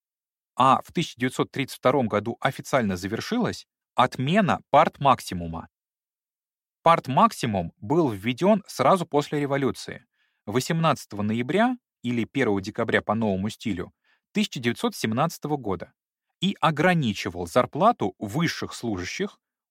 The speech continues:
уровнем зарплаты квалифицированного рабочего. С восьмого февраля тысяча девятьсот тридцать второго года это ограничение снималось.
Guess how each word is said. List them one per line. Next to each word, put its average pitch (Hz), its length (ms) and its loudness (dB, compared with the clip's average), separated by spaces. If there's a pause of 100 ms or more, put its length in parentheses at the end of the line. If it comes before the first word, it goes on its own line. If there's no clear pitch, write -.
уровнем 110 400 4
зарплаты 110 600 0
квалифицированного 139 960 -2
рабочего. 107 560 -4 (1000)
С - 120 -12
восьмого 185 440 4
февраля 151 560 0
тысяча - 300 -4
девятьсот 139 340 -4
тридцать - 280 -8
второго 143 340 0
года 98 380 -4 (380)
это 160 300 2
ограничение 110 880 -4 (160)
снималось. 104 840 -2